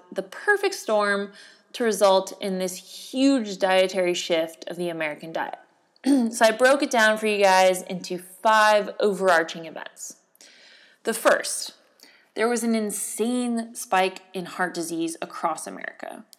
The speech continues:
It went from a few cases in the nineteen hundreds to the leading cause of death by the nineteen fifties. So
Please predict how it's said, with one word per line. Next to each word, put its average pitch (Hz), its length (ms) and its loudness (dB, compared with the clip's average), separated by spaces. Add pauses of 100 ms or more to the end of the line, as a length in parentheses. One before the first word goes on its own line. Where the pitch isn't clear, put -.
(300)
It 220 100 -4
went 214 220 0
from 196 320 -2
a 196 80 -10
few 247 320 -2
cases 214 520 -2
in 196 60 -4
the 190 100 -4
nineteen 180 320 -4
hundreds 190 540 -6
to - 120 -8
the 190 80 2
leading 196 480 -2
cause 190 320 -2
of 170 140 -4
death 208 400 -2
by 180 140 0
the 170 200 -6
nineteen 175 480 -6
fifties. - 720 -12 (540)
So 226 220 0